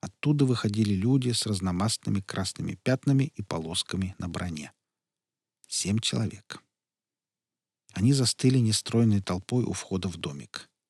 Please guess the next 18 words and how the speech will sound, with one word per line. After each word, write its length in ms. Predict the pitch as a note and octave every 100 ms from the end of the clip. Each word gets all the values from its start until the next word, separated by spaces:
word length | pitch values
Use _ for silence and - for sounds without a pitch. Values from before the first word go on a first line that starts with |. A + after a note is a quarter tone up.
| _ _ _ _ _ _ _ _ _ _ _ _
Велес 340 | - C#3+ D#3+ -
поднялся 760 | B2+ A2 A2 A2 - F#2+ G#2 -
и 80 |
не 180 | E3 B2+
спеша 460 | - - E2 - B2+
двинулся 520 | G2+ F#2+ C3 B2+ -
к 160 | - -
ним, 380 | G#2 A#2+ A2 -
держа 340 | F2+ - G2
пистолет 560 | - - - D#2+ G2+ -
нацеленным 560 | E2 - F#2 F#2 F2+
на 140 | E2+ E2
мрачные 640 | D#2 F#2+ A2 - G#2 G#2+
и 100 | A2
злобные 540 | G2+ - F#2 E2+ F#2
лица 440 | F2+ E2+ E2+ - -
этих 320 | - - -
людей. 420 | D2 D2+ - -